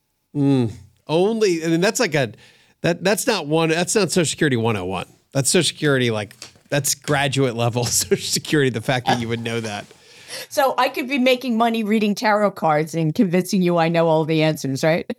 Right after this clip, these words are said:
Speaker 2: <laughs>
Speaker 1: The, which leads me to this. So you have, this is big, this is big news. You have, would you say you retired from Investment News, or are you just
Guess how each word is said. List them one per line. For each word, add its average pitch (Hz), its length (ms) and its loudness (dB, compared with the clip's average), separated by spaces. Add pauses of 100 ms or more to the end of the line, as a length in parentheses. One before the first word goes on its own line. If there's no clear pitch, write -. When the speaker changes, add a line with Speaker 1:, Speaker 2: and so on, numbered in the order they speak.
Speaker 2:
<laughs> 226 160 2 (960)
Speaker 1:
The, 151 260 2
which 170 220 0
leads 254 320 0
me 247 100 0
to 190 100 2
this. 175 240 0
So 180 80 2
you 180 240 2
have, 175 420 2
this 196 180 0
is 233 120 0
big, 180 320 0
this 185 160 0
is 208 80 2
big 151 260 0
news. 117 300 0
You 143 180 4
have, 120 200 -4 (600)
would 175 240 -2
you 214 100 4
say 254 240 0
you 262 160 2
retired 190 640 0
from 214 160 -4
Investment 202 540 0
News, 214 380 2
or 175 60 2
are 160 40 4
you 165 160 2
just 156 480 -2